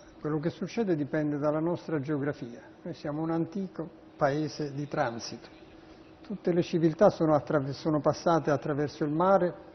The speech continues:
e attraverso di noi e sono sciamate altrove. Dunque siamo in questa epoca di passaggio e di transito di grandi flussi migratori, bambini compresi,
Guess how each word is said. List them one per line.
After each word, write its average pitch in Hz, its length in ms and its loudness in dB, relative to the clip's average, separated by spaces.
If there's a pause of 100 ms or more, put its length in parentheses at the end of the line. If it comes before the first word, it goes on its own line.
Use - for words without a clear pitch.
(300)
e 160 140 -2
attraverso 151 540 -2
di 147 120 -2
noi 131 300 -6
e 151 60 -12
sono 156 300 -6
sciamate 160 500 0
altrove. 143 520 -2 (840)
Dunque 160 680 0
siamo 175 360 -2
in 143 80 -6
questa 170 420 -2
epoca 190 420 0
di 170 300 0 (140)
passaggio 135 760 0 (200)
e 151 120 -6
di 165 140 0
transito 190 680 0
di 156 640 -6 (400)
grandi 185 520 4
flussi 160 420 -6
migratori, 143 600 -6 (260)
bambini 151 560 0
compresi, 143 600 -6